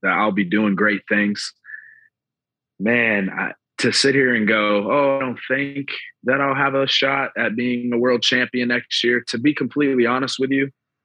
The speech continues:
I think I've already had, like, three W W E championship matches already. And I would say probably by the time, maybe this time next year, man, I'll be, you know, a world champion. I could definitely see it happening. I'm not gonna shy away from that.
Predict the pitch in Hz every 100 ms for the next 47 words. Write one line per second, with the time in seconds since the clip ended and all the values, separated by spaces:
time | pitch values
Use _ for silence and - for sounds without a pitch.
0 | _ _ _ _ 110 113 147 180 226 143
1 | 165 165 127 113 160 147 120 98 - -
2 | 113 131 139 120 131 135 127 120 113 104
3 | - 120 120 113 107 - 101 95 113 147
4 | - 104 90 98 92 98 92 90 _ -
5 | 98 104 123 135 - 139 123 107 85 -
6 | 110 139 143 147 147 131 120 - - 110
7 | 147 147 139 120 139 165 147 156 - 147
8 | 131 135 147 - 127 110 107 107 110 117
9 | 120 113 _ - - - - 110 107 104
10 | 107 123 - 123 120 123 95 80 76 98
11 | 104 107 117 - 113 107 113 107 107 98
12 | 90 90 98 104 98 107 101 - 104 98
13 | 98 98 - 85 82